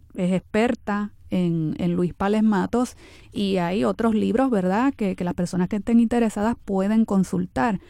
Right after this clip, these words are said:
Les puedo recomendar, por ejemplo, Orfeo Mulato, en donde Mercedes estudia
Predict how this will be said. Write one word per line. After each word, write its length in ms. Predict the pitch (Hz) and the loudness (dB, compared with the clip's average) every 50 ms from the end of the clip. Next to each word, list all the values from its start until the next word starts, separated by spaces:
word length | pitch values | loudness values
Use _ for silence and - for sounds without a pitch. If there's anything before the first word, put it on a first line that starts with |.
| - - | -20 -12
Les 160 | - 196 175 - | -8 -8 -8 -6
puedo 320 | - 180 180 185 190 196 | -4 -4 -2 0 0 0
recomendar, 720 | 208 208 202 190 208 190 196 185 185 180 180 185 190 196 | 0 -2 -4 -2 -2 -2 -2 0 0 0 0 -2 -2 -4
por 200 | - - 196 190 | -4 -2 -2 0
ejemplo, 680 | 190 185 208 233 247 262 262 - 220 208 202 202 254 - | 0 0 0 2 2 2 2 2 0 0 0 0 -2 -4
Orfeo 560 | - 185 185 185 - - - 190 185 190 190 | -2 -2 -2 -2 -2 -4 -2 0 0 2 2
Mulato, 600 | 190 180 180 196 220 247 240 - 208 196 196 202 - - - - - - - | 2 0 0 0 0 0 -2 -2 -4 -4 -4 -6 -10 -18 -20 -20 -20 -10 -2
en 200 | 190 185 180 180 | 0 0 2 2
donde 420 | 180 175 180 180 175 180 175 175 | 2 2 0 0 0 2 2 2
Mercedes 680 | 175 170 175 175 - - 196 170 165 170 190 196 202 | 2 2 0 -2 -4 -2 0 2 2 2 2 2 2
estudia 760 | 202 190 - - - 226 226 220 202 202 196 196 202 202 | 0 -2 -4 -4 0 2 2 4 4 2 2 0 -2 -4